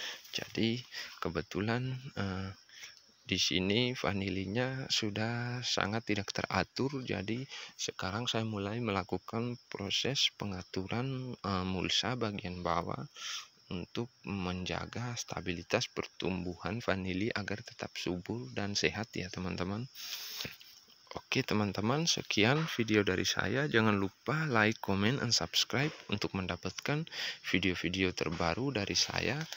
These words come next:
mengenai perawatan vanili dan, eh, cara-cara lainnya untuk,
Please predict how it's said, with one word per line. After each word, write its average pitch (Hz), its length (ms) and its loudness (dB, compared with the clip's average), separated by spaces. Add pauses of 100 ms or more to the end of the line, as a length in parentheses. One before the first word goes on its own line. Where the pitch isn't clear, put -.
(420)
mengenai 92 640 4
perawatan 92 640 0
vanili 98 640 -2 (240)
dan, 107 320 0 (560)
eh, 90 320 0
cara-cara 82 720 2
lainnya 82 400 0 (160)
untuk, 101 320 -2